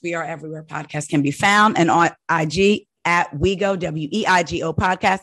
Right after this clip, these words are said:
It's an acronym for What Else Is Going On. On Twitter at T S Faison. On Patreon, patreon dot com slash,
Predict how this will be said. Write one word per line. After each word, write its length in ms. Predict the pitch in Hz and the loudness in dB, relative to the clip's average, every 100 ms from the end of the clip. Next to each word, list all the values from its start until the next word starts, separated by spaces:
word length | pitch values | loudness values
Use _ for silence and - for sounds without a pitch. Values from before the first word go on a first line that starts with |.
| - | -8
It's 120 | 156 | -10
an 100 | 151 | -8
acronym 400 | 165 175 180 175 | -6 -6 -6 -8
for 80 | 165 | -8
What 160 | 160 160 | -8 -6
Else 160 | 151 | -8
Is 60 | - | -12
Going 260 | 160 156 190 | -10 -4 0
On. 240 | 202 196 - - - | 0 0 -6 -16 -2
On 120 | 170 | 0
Twitter 380 | 160 - 208 202 - | 2 2 4 2 2
at 180 | 175 - | 0 2
T 160 | 180 | 0
S 140 | 156 - | 0 0
Faison. 500 | 202 196 196 190 196 _ _ - | 0 0 -2 -6 -6 _ _ -12
On 140 | 160 147 | -10 -4
Patreon, 600 | 208 190 208 190 180 180 | -4 -4 -4 -4 -4 -4
patreon 380 | 175 185 175 170 | -8 -8 -8 -6
dot 160 | 160 | -8
com 300 | - 165 160 | -6 -6 -6
slash, 520 | 165 165 160 160 156 | -8 -8 -8 -8 -10